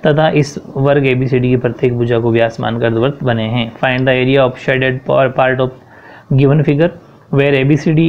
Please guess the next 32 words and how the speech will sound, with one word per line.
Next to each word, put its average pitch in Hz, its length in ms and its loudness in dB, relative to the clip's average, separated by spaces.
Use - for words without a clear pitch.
is 131 120 2
a 131 120 2
square 147 560 0
with 127 320 -2
side 127 380 0
ten 127 280 -2
centimeter 135 560 -4
and 127 160 -2
taking 127 340 -2
every 165 220 2
side, 131 360 0
uh, 131 540 0
of 139 300 -2
the 139 80 0
square 135 420 2
as 113 180 0
the 147 160 2
diameter 139 480 0
four 135 320 -2
semicircles 117 760 -4
are 180 100 2
drawn। 123 300 0
ये 127 100 2
पूरे 139 200 4
four 156 380 0
marks 123 300 -2
का 117 100 -8
है, 107 80 -6
चार 110 300 -2
number 110 260 -8
का - 140 -10
आपके। - 320 -16